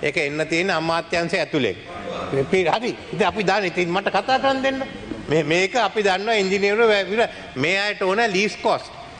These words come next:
ලීස් කොස්ට් කියන්නේ අපිට ගන්න තියෙන එන්න ගල් අඟුරු. නැත්තම් තෙල්.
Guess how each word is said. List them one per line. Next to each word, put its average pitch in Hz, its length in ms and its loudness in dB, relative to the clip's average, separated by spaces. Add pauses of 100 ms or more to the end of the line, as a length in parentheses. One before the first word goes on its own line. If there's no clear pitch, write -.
ලීස් 175 300 2
කොස්ට් 214 280 0
කියන්නේ 214 380 0
අපිට 208 240 -2
ගන්න 196 320 0
තියෙන 208 260 2
එන්න 240 220 -2
ගල් 262 240 0
අඟුරු. 170 280 -4 (540)
නැත්තම් 208 400 0
තෙල්. 262 260 -2